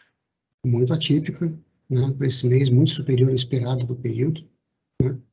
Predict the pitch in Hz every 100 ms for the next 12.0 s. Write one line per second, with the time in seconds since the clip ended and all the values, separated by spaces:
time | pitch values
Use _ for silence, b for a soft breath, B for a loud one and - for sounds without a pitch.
0 | _ _ _ - 139 139 139 135 135 131
1 | 120 127 156 165 - 127 151 185 190 165
2 | 160 185 156 156 156 139 127 139 131 113
3 | - _ _ _ _ - - 139 120 117
4 | 151 - - 107 - - 131 139 143 135
5 | 123 - 151 135 135 127 120 107 139 143
6 | 127 - - 127 139 120 110 - 127 127
7 | 123 117 143 156 - b b b b -
8 | 160 143 143 139 180 - 139 160 156 123
9 | 123 131 147 147 - 143 135 147 147 127
10 | 123 - - - 135 147 147 143 131 -
11 | 113 110 156 - 135 123 - 147 -